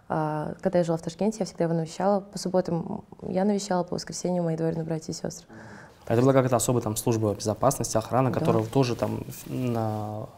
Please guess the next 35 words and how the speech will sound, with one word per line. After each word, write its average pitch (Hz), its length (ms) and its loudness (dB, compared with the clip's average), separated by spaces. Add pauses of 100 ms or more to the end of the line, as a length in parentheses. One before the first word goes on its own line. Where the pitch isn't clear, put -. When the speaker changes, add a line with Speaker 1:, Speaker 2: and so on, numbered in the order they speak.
Speaker 2:
следила 120 460 -2
за 131 120 2
вами? 113 200 -2
Speaker 1:
Конечно, 185 500 -4
да. 175 200 -4 (140)
Но 233 60 2
это 240 160 6
было 247 180 6
частью, 233 460 2
э, - 640 -8
нормы, 208 480 4
когда 190 220 0
я 190 80 4
переехала 190 440 -2
жить, 190 260 -4
э, 175 180 2
в 170 320 -2 (500)
Швейцарию, 240 420 6
потому 208 160 0
что 196 120 -6
мою 190 120 6
маму 190 160 4
поставили 180 340 0
на, 165 280 2 (400)
а, - 160 0
позицию, 165 920 -2
а, 156 420 -2
посла 170 420 2
в 165 60 -10
юнеско, 165 500 -4 (280)
культурного 165 320 0
Speaker 2:
Мгм. 165 40 -6
Speaker 1:
посла 165 200 -6
в 160 40 -8
юнеско. 160 300 -6